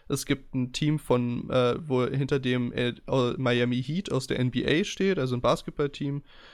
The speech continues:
Es gibt ne, ein Team, wo irgend so eine, äh, Investment Group, eine E-Sport Investment Group ist. Ein russischer Milliardär hat ein Team. So, es ist halt so ganz, ganz, was, was ich halt sehr schade finde, ist, dass es halt super schnell, das, was beim Fußball lange gebraucht hat, bis es passiert ist,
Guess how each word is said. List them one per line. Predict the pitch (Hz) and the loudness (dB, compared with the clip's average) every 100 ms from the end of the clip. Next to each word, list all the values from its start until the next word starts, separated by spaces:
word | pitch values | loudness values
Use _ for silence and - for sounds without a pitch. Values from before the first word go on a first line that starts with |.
| - | -6
Es | 143 - | -4 0
gibt | 147 139 - - | 0 0 -4 -8
ne, | 131 | -4
ein | 127 127 123 | -2 -2 -2
Team, | - 139 131 | -2 0 2
wo | 123 | 2
irgend | 131 127 | 2 2
so | 131 | 2
eine, | 123 120 - - | 4 2 0 0
äh, | 131 123 - | 2 2 0
Investment | 127 127 143 - 165 160 - | -2 2 0 -2 -4 -6 -4
Group, | 156 165 170 - | -2 0 -2 -2
eine | 139 | -4
E-Sport | - - - 143 | -4 -2 0 0
Investment | 139 131 - 156 139 | 0 0 -2 -6 -6
Group | - 139 147 | -4 -2 2
ist. | 143 143 - - - - | 0 0 -10 -20 -14 -4
Ein | 127 | 0
russischer | 135 139 135 147 | 2 2 2 2
Milliardär | 127 123 120 123 143 147 | 2 2 2 2 2 2
hat | 131 | -2
ein | - 123 123 | -2 -2 -4
Team. | - 127 120 120 | -4 -4 -4 -4
So, | 123 123 | -2 -2
es | 135 | -2
ist | 139 135 | 0 2
halt | 143 135 - - - | 2 0 -12 -20 -12
so | - 139 | -6 0
ganz, | 139 160 - | 2 0 -2
ganz, | 147 147 - - | -6 -6 -8 -2
was, | 139 139 - | -2 -2 -4
was | 143 147 | -6 -4
ich | 165 | -2
halt | 139 | -2
sehr | 123 | -2
schade | 123 156 139 143 | -2 0 2 2
finde, | - 131 135 | -2 -2 -2
ist, | 139 - | -2 -6
dass | 131 | -6
es | 127 - | -6 0
halt | 127 127 | 0 0
super | - 185 180 165 | -4 -2 0 0
schnell, | - 123 123 | 2 2 2
das, | - 151 | 2 0
was | 147 | 0
beim | 135 | -2
Fußball | 131 190 - 170 143 | -2 -4 0 0 4
lange | 151 165 143 | 2 2 -2
gebraucht | 127 123 139 160 - | -2 2 2 2 -2
hat, | 180 | -4
bis | 160 | -4
es | 156 - | -6 -2
passiert | 147 - 165 170 | -4 0 0 0
ist, | 165 | -4